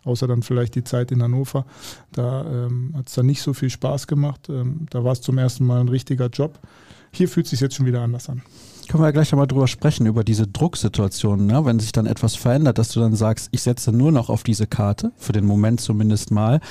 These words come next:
Speaker 2: dass man sich ja dann in einer ganz anderen Lage befindet. Also, dass du dann sagst, „Pass mal auf, wenn das jetzt nicht funktioniert, klar, ich kann in den alten Job zurück, rein theoretisch, weil ich hab das ja gelernt, hab das auch lang genug gemacht“, aber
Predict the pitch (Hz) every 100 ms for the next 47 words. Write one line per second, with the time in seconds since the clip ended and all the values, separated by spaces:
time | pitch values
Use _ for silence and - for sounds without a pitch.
0 | - - - - 123 113 117 120 120 123
1 | 120 117 120 131 131 117 110 110 143 139
2 | 101 101 - 101 98 107 101 113 - -
3 | - - - - 113 120 113 107 117 120
4 | - 117 131 156 - 120 113 120 - 117
5 | - 113 - 110 123 151 - 123 147 147
6 | - 131 127 120 123 139 - 117 - -
7 | 123 - - 98 143 - - - 135 131
8 | 139 131 156 120 107 120 143 131 113 107
9 | 110 123 135 123 113 110 117 120 110 107
10 | 104 104 165 - 127 127